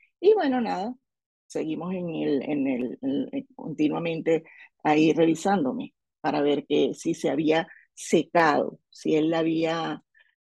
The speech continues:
eh, ya no tenía irrigación de sangre y se había chocado. A todas estas, todas mis, mi situación, o sea, toda la parte mía corporal, eh, y también, pues, que me hicieron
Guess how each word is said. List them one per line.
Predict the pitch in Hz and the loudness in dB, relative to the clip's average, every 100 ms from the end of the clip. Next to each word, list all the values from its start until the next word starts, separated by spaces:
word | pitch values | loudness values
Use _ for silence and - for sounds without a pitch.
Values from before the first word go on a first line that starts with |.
| - | 0
eh, | 175 160 151 143 131 - | 4 6 6 4 0 -4
ya | 151 165 | -2 -2
no | 165 | 0
tenía | 165 165 156 | 0 0 2
irrigación | 165 160 147 143 147 | 4 4 2 -2 -4
de | 170 | -2
sangre | 196 170 180 - | -2 -2 -4 -4
y | 196 | -4
se | - | -2
había | 143 117 | -2 -4
chocado. | - - - - _ _ _ _ _ _ _ _ _ | -8 -12 -12 -18 _ _ _ _ _ _ _ _ _
A | 185 | 0
todas | 175 165 196 | 6 6 6
estas, | 196 - 220 - _ | 4 4 0 0 _
todas | 208 208 220 226 | 4 4 2 0
mis, | 220 208 185 165 - - - - | 0 0 -2 -6 -12 -20 -20 -14
mi | 185 175 165 156 | -8 -6 -6 -8
situación, | 143 175 170 170 - 165 156 151 | -6 -6 -4 -6 -4 -6 -4 -4
o | 180 | -2
sea, | 180 170 | -2 -2
toda | 160 175 185 | 0 2 2
la | 208 196 | 0 -2
parte | 170 185 185 | -6 -6 -6
mía | 180 180 | -8 -4
corporal, | - - 147 135 139 - _ - - _ _ - | -4 -2 -2 0 -2 -4 _ -20 -20 _ _ 2
eh, | 175 165 160 156 | 4 6 4 2
y | 175 170 156 | 0 0 0
también, | 180 151 160 185 196 - | -2 -2 -2 -2 -4 -4
pues, | 147 147 | -8 -6
que | 143 135 135 | -4 -4 -4
me | 143 | -6
hicieron | 139 131 160 165 139 | -6 -6 -6 -8 -10